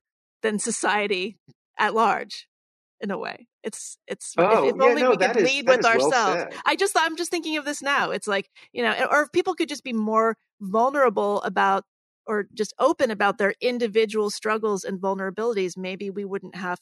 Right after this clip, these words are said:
Speaker 1: to silo ourselves into affinity groups where we, you know, decide that we're vulnerable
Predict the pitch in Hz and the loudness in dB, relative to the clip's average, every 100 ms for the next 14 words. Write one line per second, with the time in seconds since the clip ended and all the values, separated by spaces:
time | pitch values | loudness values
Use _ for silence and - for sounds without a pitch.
0 | - 190 170 165 - _ _ _ _ - | -8 -8 -8 -10 -14 _ _ _ _ -18
1 | - - 185 190 190 190 - 180 - 190 | -12 -6 -4 -2 -2 -2 -4 -6 -6 -6
2 | 180 - 180 - 180 170 165 - - 214 | -6 -8 -12 -12 -10 -10 -10 -14 -8 -8
3 | 196 185 180 180 175 170 - - _ 175 | -6 -10 -12 -8 -10 -8 -12 -14 _ -10
4 | 170 170 170 170 165 156 - _ 185 165 | -8 -8 -8 -8 -10 -12 -16 _ -14 -12
5 | 165 190 185 175 175 - 175 170 160 160 | -10 -10 -8 -8 -8 -10 -8 -6 -8 -10
6 | _ - 175 170 170 165 160 156 160 | _ -16 -12 -10 -8 -8 -8 -6 -6